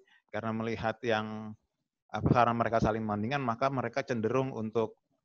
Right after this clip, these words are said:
untuk melakukan ya, untuk melakukan itu. Kemudian bisa juga, eh,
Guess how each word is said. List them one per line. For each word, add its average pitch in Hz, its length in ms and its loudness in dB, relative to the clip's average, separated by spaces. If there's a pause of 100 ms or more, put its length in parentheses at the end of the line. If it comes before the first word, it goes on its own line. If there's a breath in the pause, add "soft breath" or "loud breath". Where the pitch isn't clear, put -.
untuk 120 240 -2
melakukan 127 640 2
ya, 90 160 -8
untuk 101 240 -8
melakukan 107 1000 -6 (520)
itu. 98 480 -6 (400)
Kemudian 120 720 -2
bisa 117 160 -2
juga, 113 480 0 (560)
eh, 127 800 -2